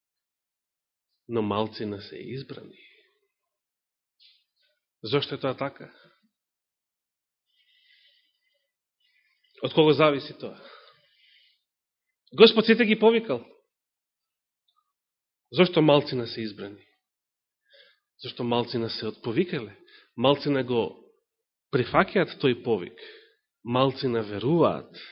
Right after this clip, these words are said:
И за жал, од секоја генерација,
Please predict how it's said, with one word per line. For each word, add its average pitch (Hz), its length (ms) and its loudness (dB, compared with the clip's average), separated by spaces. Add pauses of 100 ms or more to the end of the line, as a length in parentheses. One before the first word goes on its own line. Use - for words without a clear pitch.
(2500)
И 175 100 4
за 165 100 6
жал, 180 300 6 (420)
од 147 240 -4
секоја 226 320 8
генерација, 160 720 4